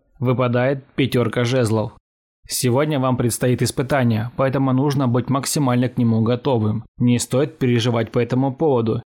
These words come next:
ведь это своего рода экзамен, по итогу которого вы сможете подтвердить самому себе вашу способность решать задачи,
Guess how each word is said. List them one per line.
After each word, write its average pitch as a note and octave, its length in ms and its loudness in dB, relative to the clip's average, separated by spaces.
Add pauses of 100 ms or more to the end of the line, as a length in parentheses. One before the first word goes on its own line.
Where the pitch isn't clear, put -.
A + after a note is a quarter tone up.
(120)
ведь C3 140 0
это F3 180 0
своего C#3+ 300 0
рода C#3+ 320 0
экзамен, A#2+ 480 0
по A#2+ 160 -2
итогу D#3 260 0
которого C#3+ 500 0
вы B2+ 160 0
сможете A#2+ 520 0
подтвердить A#2 460 0
самому A2 360 2
себе B2+ 460 0
вашу A2+ 340 -2
способность C#3+ 640 -2
решать A#2 340 0
задачи, B2 600 -2